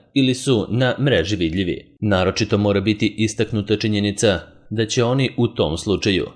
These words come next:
primeniti i sva ona pravila koja se odnose na optimizaciju, što znači da će primenjivati alate koji su poznati kao C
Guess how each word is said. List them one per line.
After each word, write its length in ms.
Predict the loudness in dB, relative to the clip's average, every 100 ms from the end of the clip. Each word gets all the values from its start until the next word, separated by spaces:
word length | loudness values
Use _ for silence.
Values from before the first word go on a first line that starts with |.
| -20 -4
primeniti 600 | -2 0 -2 -2 -2 -2
i 80 | -2
sva 260 | -4 -2 -2
ona 300 | 0 -2 -2
pravila 720 | 0 2 2 0 -2 -16 _
koja 220 | 2 2
se 160 | 2 -2
odnose 540 | -2 -2 -4 -2 -2
na 420 | 0 -2 -2 -4 -2
optimizaciju, 1000 | -2 -2 -4 -2 -2 -2 -4 -2 -2 -2 -6 _
što 260 | -16 -4 -2
znači 420 | 0 -2 -2 -4
da 120 | -4
će 140 | -2 -2
primenjivati 720 | -2 -2 -2 0 -2 0 0
alate 520 | 0 0 0 0 0 -2 -20 _
koji 180 | -2 0
su 200 | -4 -2
poznati 520 | -2 0 -2 -4 0
kao 180 | 0 0
C 180 | 0